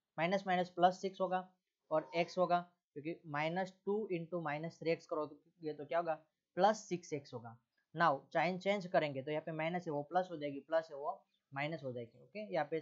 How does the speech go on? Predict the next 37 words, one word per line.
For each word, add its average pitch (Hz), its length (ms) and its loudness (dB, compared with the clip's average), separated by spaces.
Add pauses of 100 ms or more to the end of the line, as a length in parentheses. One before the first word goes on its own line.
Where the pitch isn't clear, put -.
(200)
cut 165 180 4
हो 175 80 4
जाएगा 165 200 2
three 160 200 -2
x 160 140 -2
square 165 240 0
minus 160 260 -2 (180)
plus 160 220 2
three 165 120 -2
x 160 120 -6
square, 170 240 -4 (400)
यहाँ 156 120 2
पे 170 100 4
प्लस 185 360 6
सिक्स 190 260 -2
एक्स 185 220 2
है, 190 80 4
माइनस 170 380 0
सिक्स 185 200 -4
एक्स 180 120 -8
से 175 80 -8
cut 160 220 0
हो 175 100 0
जाएगा। 165 260 -4 (400)
Now 160 180 6
ऊपर 156 240 0
से 175 120 -6
क्या 170 120 0
आएगा, 151 240 0 (360)
एक्स 151 160 -10
स्क्वायर, 151 380 4 (260)
और 143 100 -4
यहाँ 147 180 -2
पे 160 80 0
क्या 160 140 0
आएगा, 147 240 -2 (300)
माइनस 147 320 -4